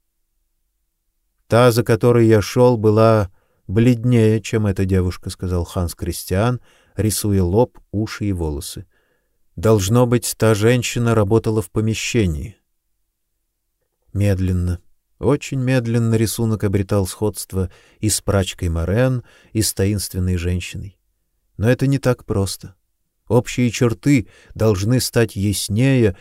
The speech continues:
и отразиться на бумаге. «У нее волосы длиннее», — объяснил он. «Щеки немного пухлее, и нос не такой.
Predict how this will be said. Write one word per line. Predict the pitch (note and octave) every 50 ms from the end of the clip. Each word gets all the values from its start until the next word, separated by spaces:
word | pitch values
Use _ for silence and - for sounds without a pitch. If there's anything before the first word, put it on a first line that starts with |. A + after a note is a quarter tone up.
| - - -
и | - G2+
отразиться | G#2 F#2+ - G2+ G2 F2+ E2 G2 G#2+ - - - F#2+
на | F2+ F2+
бумаге. | E2+ F2 E2+ D#2+ D#2 D#2+ E2 F2+ F#2 - _ _ _ _ _ _ _ _ _ _ _ _ _ _ _ _ _ _ _ _ - -
«У | G2+
нее | G2 G#2 A2 G#2+ A2+ A#2+ A#2+ A#2+ A#2 A2 G2+ F#2 - - -
волосы | - F#2 G#2 C3 B2 A2 G2 - - G#2+
длиннее», — | F#2+ F#2+ G2+ G2+ G2 F#2+ G2 G2 G2 G2 F#2+ F#2 - _ -
объяснил | F#2 F2+ F2+ F#2 F#2 - - F#2 F#2 F#2+ G2
он. | G2 G2+ G#2 _ _ _ _ _ _ _ _ -
«Щеки | - - - C3+ C3+ - -
немного | A#2+ A#2 A2+ A2+ A#2 A#2+ A2+ A#2+ A#2 A2+ G#2+ F#2+ - - - _ _ -
пухлее, | C3+ C3 - - - G2+ G2 G2 G2 F#2+ F#2+ F#2 F2+ - - _ _ _ _
и | - A#2+
нос | C3+ C3+ C3 A#2+ G#2 - -
не | G#2 G2+ F#2
такой. | - F#2 F2+ - F#2 F2+ F2 D#2+ -